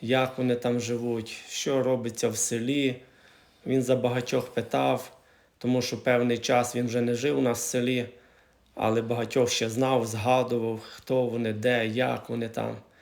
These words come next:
І ось така вийшла, якби, розмова спогадів.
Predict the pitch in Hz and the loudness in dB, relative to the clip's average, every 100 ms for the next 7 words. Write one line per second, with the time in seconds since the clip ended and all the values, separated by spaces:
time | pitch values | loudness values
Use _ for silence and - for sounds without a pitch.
0 | - - - - 165 156 165 185 135 147 | -20 -20 -14 -2 0 2 4 6 6 6
1 | 139 - 131 123 120 113 107 - - 123 | 2 2 4 4 4 2 -4 -10 -8 -4
2 | 120 120 131 127 120 139 127 113 - - | -2 2 2 2 2 4 4 2 -2 2
3 | 143 131 107 101 92 - | 4 4 2 -2 -6 -10